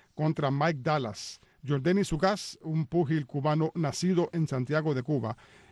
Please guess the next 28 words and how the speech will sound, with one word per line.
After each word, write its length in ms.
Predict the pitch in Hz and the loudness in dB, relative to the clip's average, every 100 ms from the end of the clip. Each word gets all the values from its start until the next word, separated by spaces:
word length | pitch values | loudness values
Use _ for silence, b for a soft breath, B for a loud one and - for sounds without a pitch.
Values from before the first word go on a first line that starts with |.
| B | B
y 140 | 156 | 0
vive 360 | 131 165 180 190 | 2 4 4 2
y 100 | 143 | 0
entrena 420 | 127 123 151 143 156 | -4 -2 0 0 0
en 120 | 151 | -2
Miami. 440 | 120 131 127 117 | 0 0 0 0
Ciento 300 | 110 156 160 | 0 -2 0
cuarenta 360 | 151 135 127 120 | 0 0 0 0
y 60 | |
ocho 220 | 147 147 139 | -2 0 0
libras, 320 | 156 143 - | 0 -2 -2
peso 260 | 139 127 | -4 -2
welter, 560 | 117 123 156 131 127 120 B B 123 | -2 2 0 0 -4 -4 B B -2
Jordanis 460 | 135 123 151 165 139 | 0 2 2 2 0
Ugas 300 | 127 139 - | -2 -2 -2
Hernández, 680 | 170 127 143 151 120 110 - | -6 -2 0 0 -2 -6 -4
treinta 320 | 131 131 120 | -2 0 -2
y 60 | 123 | -2
tres 240 | 139 139 | -2 0
años 320 | 139 139 127 | 0 0 0
de 120 | 123 | 0
edad, 240 | 120 151 170 B B B | 0 0 0 B B B
veinticuatro 580 | 160 143 135 175 156 151 | 0 0 0 0 0 -2
victorias 520 | 135 160 160 147 127 | -2 0 2 0 -2
como 240 | 139 131 | -2 -2
profesional, 680 | 123 127 127 117 131 151 160 B B - | -2 -2 -2 0 2 2 0 B B -4
cuatro 520 | 151 165 160 175 - | 2 2 2 0 -2
derrotas. 920 | 147 135 123 117 190 180 - 123 - | -4 -4 -4 0 2 2 -2 -6 -8